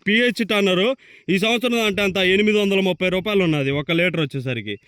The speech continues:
ఏది ఇంక్లూడింగ్ ట్యాక్స్. అయితే దీని మీద కంపెనీ వచ్చేసరికి ఇరవై పర్సెంట్ డిస్కౌంట్ ఇస్తున్నది. So, ఇదిగో క్యాష్ డిస్కౌంట్, అడ్వాన్స్ పేమెంట్ కట్టినందుకు ఇరవై పర్సెంట్ డిస్కౌంట్ ఇస్తున్నది. So, ఇరవై పర్సెంట్ డిస్కౌంట్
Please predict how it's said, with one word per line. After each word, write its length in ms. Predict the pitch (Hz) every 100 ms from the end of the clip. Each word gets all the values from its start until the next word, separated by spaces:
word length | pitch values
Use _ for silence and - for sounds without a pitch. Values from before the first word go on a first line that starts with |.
| _ _
ఏది 240 | 175 208 196
ఇంక్లూడింగ్ 400 | 196 208 196 165 156
ట్యాక్స్. 300 | 147 135 131 113 - - - 170
అయితే 440 | 226 233 220 220 - _ _ _ _ _ _ _ _ - 151
దీని 180 | 233 254
మీద 140 | 254 226 190 214 196
కంపెనీ 260 | 202 247
వచ్చేసరికి 560 | 247 214 214 214 196 208 220 202
ఇరవై 200 | 247 269 220
పర్సెంట్ 320 | 220 214 208 214
డిస్కౌంట్ 340 | 220 - 240 202
ఇస్తున్నది. 500 | 175 170 147 117 104 - _ _ - -
So, 60 | 240 220
ఇదిగో 200 | 196 175
క్యాష్ 340 | 190 214 233 196
డిస్కౌంట్, 320 | 180 180 160 180
అడ్వాన్స్ 320 | 214 240 180
పేమెంట్ 280 | 214 208 190
కట్టినందుకు 480 | 190 190 190 185 233 269 - _ 156
ఇరవై 180 | 208 233 214
పర్సెంట్ 280 | 196 226 196
డిస్కౌంట్ 340 | 202 233 214 185
ఇస్తున్నది. 440 | 180 160 131 110 95 _ _ _
So, 80 | 226 240 220
ఇరవై 180 | 277 277
పర్సెంట్ 280 | 277 254 262 233
డిస్కౌంట్ 320 | 220 269